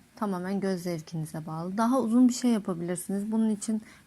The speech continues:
ben seksen santim kullanmıştım. Siz bir metre, bir buçuk metre ile devam edebilirsiniz. Gözünüzün, e, hoş göründüğü kısımda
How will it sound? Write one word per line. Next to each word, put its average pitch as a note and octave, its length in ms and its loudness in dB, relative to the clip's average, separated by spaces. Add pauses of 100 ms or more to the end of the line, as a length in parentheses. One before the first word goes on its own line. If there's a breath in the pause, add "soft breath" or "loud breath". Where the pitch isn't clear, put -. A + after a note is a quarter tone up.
ben A3+ 140 0
seksen A3 440 -2
santim G3+ 400 -4
kullanmıştım. F#3+ 600 -6
Siz G3 300 -10
bir G3+ 100 -4
metre, F3+ 420 -4
bir F#3+ 100 -2
buçuk - 280 -12
metre F3 300 -8
ile E3+ 200 -6
devam E3 340 -6
edebilirsiniz. F3 760 -6
Gözünüzün, F3+ 600 -4 (520 loud breath)
e, F#3+ 120 -8
hoş G#3 340 -4
göründüğü E3+ 460 -6
kısımda G#3 540 -6